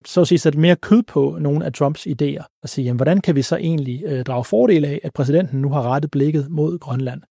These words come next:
Er der noget, vi kan få ud af det?" Og der er der nogle sikkerhedsfolk, som altid har været optaget af amerikanske sikkerhedsinteresser i Arktis og ser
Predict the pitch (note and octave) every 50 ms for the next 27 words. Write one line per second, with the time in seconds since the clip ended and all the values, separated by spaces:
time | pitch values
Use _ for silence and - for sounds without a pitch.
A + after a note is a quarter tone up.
0 | _ - C#3 C#3 D#3 E3+ E3 E3+ F3 - G#3 C#3 C3+ C#3 D3 C#3 - C3+ C3+ -
1 | D#3+ D3+ G#3 G#3+ G#3 F#3+ F3+ E3+ - C3 A#2+ A#2+ A2+ A2 - _ _ _ - -
2 | G3 B3 C#4 B3+ G3+ - - F#3+ F#3 F#3+ - - - - C#3+ C3+ B2+ D3 - _
3 | _ _ _ _ _ _ _ _ _ - C3+ - A#3+ - - G3+ G3+ C3 D#3 D3
4 | C#3+ C3+ D3 D#3 D#3+ D#3+ - - - F3 D#3 C#3 C#3 D#3 - - C#3+ C#3 C#3 D#3
5 | - - C#3+ C3 C#3 C3 - E3+ D3+ - - A#2 - F3 F3+ G3+ E3 - D3 C#3+
6 | - C#3+ B2+ B2+ C3+ - - C#3 C#3 C#3 C#3 C#3 D#3 - - - F3 - - -
7 | D#3+ - - - E3+ D#3+ C#3+ C3+